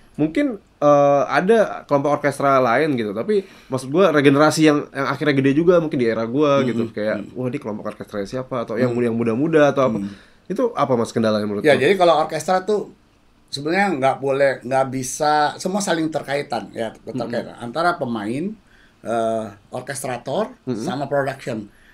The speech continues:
Speaker 2: Itu harus berkembang bareng-bareng. Nah,
Speaker 1: Oke.
Speaker 2: itu yang, jadi, eh, nggak mungkin orkestrator itu,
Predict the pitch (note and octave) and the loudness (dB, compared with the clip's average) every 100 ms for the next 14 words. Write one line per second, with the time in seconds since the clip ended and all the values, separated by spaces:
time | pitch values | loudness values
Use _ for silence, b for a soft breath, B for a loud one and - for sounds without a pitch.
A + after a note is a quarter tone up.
0 | b C3+ C3 F#3 D3+ - C3+ B2+ C#3+ C#3+ | b -10 -2 0 0 -4 -6 -4 -4 -4
1 | C3+ B2 A2+ A#2 A#2+ G2+ F#2+ - - C3 | -2 -2 -2 -2 -4 -6 -12 -16 -8 -6
2 | D3 F3 D#3+ C3 A2+ C3 F3+ F#3+ - b | -2 0 0 -2 -4 0 2 0 -2 b
3 | b b - D#3 D#3 D3+ E3 F#3 F#3+ A3+ | b b 0 2 2 2 0 -2 0 0
4 | G#3 D3+ D3 - D3 C#3+ D3+ C#3+ D3 - | 0 -4 -8 -6 -6 -4 -6 -6 -10 -6
5 | F3+ F#3 F#3 F#3 | -4 -2 -4 -6